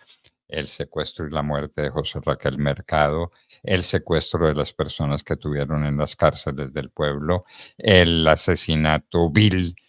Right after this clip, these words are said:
de la Corte Suprema de Justicia y del Consejo de Estado en el año ochenta y cinco. ¿Se salvaron cuántos? Se salvaron centenares gracias a la acción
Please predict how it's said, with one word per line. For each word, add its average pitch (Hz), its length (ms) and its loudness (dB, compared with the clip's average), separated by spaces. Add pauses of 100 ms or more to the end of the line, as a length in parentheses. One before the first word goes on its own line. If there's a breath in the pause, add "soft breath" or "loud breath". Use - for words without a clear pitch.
(260 soft breath)
de 85 320 0
la 76 160 2
Corte 95 400 4
Suprema 80 480 -4
de 78 80 -2
Justicia 82 500 -6
y 82 40 0
del 80 180 0
Consejo 82 480 0
de 78 80 0
Estado 85 320 2
en 82 80 0
el 78 140 -2
año 85 260 0
ochenta 104 380 -4
y 135 80 -2
cinco. 107 420 -6 (480)
¿Se - 240 -2
salvaron 80 520 0
cuántos? 82 480 -6
Se 92 120 -4
salvaron 80 500 -2
centenares 76 760 -4
gracias 80 500 0
a 73 80 0
la 65 80 0
acción 78 500 -2